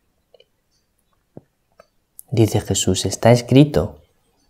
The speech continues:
no tentarás al Señor tu Dios".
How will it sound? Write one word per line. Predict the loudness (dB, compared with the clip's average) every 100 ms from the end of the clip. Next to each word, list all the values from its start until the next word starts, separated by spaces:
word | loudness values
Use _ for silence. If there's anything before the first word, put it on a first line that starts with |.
| _ _ _ _ _ _ -20 _ _ _ _ _ _ -4
no | 2 6 8 6
tentarás | 6 6 6 6 4 6 6 6 4 0
al | 0
Señor | -2 -2 -2 0 2 2 0 -4
tu | -6 -6
Dios". | -6 -8 -10 -10 -10 -12 -16